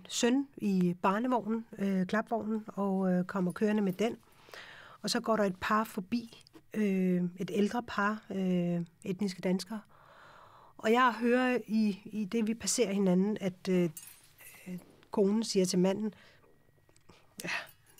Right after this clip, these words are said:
gad vide, hvor mange hun har derhjemme." Gående på, øh, at jeg har et barn i klapvognen. Og det bliver jeg faktisk lidt ked af at høre.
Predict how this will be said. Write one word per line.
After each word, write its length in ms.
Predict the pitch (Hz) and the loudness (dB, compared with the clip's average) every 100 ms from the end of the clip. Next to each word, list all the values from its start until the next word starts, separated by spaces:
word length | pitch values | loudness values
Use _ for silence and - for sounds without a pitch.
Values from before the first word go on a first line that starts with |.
| - - - - - - - _ - | -20 -20 -20 -20 -20 -20 -20 _ 2
gad 140 | 233 | 4
vide, 160 | 202 220 | 6 4
hvor 80 | 226 | 4
mange 240 | 196 190 | 4 2
hun 140 | 208 | 0
har 200 | 180 185 | 2 2
derhjemme." 480 | 170 185 165 156 170 - _ _ _ _ - | 2 4 4 4 2 -4 _ _ _ _ -2
Gående 320 | 196 196 208 | 2 4 2
på, 340 | - 190 185 180 185 | 2 4 4 0 0
øh, 440 | 185 165 160 156 151 _ - _ - | 0 2 2 -2 -6 _ -20 _ -8
at 100 | 190 - - - | -8 -8 -20 -6
jeg 80 | 196 | -2
har 140 | 180 | -2
et 80 | 165 | -2
barn 320 | - 170 165 156 - - - _ _ _ _ _ _ - | -2 -4 -4 -8 -14 -20 -20 _ _ _ _ _ _ -10
i 40 | 180 | -6
klapvognen. 600 | 180 165 160 180 170 170 - - _ _ - - - - - - - - - | -2 -4 0 -2 -2 -4 -10 -20 _ _ -20 -20 -20 -20 -20 -20 -20 -16 -4
Og 100 | 190 | -2
det 80 | 269 | 4
bliver 120 | 294 | 4
jeg 80 | 247 | 6
faktisk 240 | 233 226 | 2 2
lidt 300 | 240 - - | -4 -4 -4
ked 220 | - 302 | 4 6
af 80 | 208 | 6
at 120 | 180 | 6
høre. 340 | 180 180 202 | 6 6 4